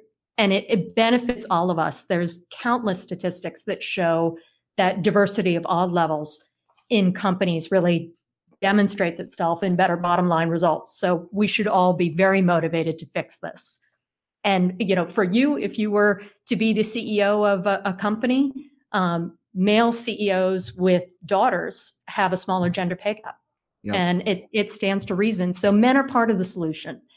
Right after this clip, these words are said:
Speaker 2: Right.
Speaker 1: It's not something, y-, you know, any one group can fix on their own. We all have to come together and recognize that, you know, we're underserving ourselves by not benefiting from the full horsepower of our population.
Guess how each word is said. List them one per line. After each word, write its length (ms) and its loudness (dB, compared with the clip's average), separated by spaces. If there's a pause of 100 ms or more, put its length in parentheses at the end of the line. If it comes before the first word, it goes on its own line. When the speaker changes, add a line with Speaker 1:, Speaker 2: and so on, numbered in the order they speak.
Speaker 2:
Right. 260 -8
Speaker 1:
It's 180 -4
not 240 -2
something, 720 -2
y-, 140 -6
you 120 -2
know, 220 -2
any 240 2
one 760 2 (240)
group 360 0
can 180 -8
fix 320 -4
on 140 -4
their 160 0
own. 180 -2
We 120 -2
all 160 4
have 220 -2
to 80 -10
come 220 -6
together 380 -4
and 120 -6
recognize 800 -4 (440)
that, 320 0 (200)
you 140 2
know, 80 0
we're 240 2
underserving 560 2
ourselves 420 -2
by 160 -4
not 240 -6
benefiting 720 -6
from 380 0
the 80 -6
full 380 2
horsepower 580 -2
of 80 -8
our 160 -2
population. 840 -10